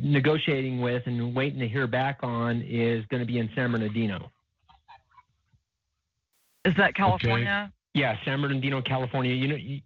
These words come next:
Speaker 1: do you know where Rancho Cucamonga is?
Speaker 2: I've heard of that. I think it's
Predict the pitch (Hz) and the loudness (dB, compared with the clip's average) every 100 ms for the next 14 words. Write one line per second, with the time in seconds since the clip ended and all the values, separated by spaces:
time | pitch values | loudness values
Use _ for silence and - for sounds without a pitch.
0 | 147 139 143 147 151 147 143 139 143 147 | -6 -2 0 0 0 0 -2 -2 -2 -2
1 | 143 139 143 151 147 147 143 147 156 - | -4 -2 0 0 2 0 0 -2 -4 -10
2 | - _ _ _ _ _ _ _ _ - | -20 _ _ _ _ _ _ _ _ -16
3 | - - 220 180 226 233 202 190 180 - | -8 2 2 4 4 4 2 2 2 2
4 | 196 226 233 214 | -2 -4 -4 -6